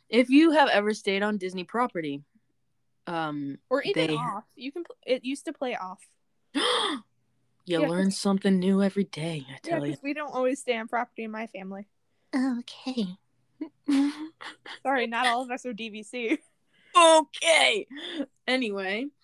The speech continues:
Speaker 1: so if you stay on Disney property or off, um, they have a reel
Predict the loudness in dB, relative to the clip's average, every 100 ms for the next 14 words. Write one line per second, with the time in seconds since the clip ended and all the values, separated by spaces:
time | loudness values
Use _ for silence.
0 | -20 _ -2 0 2 2 -2 -2 4 6
1 | 8 6 4 2 -2 -2 -2 -2 -4 2
2 | 6 8 10 10 8 4 -12 _ _ -20
3 | -18 -20 _ _ _ _ _ _ -16 -14
4 | -14 -14 -16 -16 _ _ _ -4 -2 -2
5 | -4 -2 0 0 -2 -8 -6 -2 -2 -2
6 | -6 -8 -4 0 4 6 6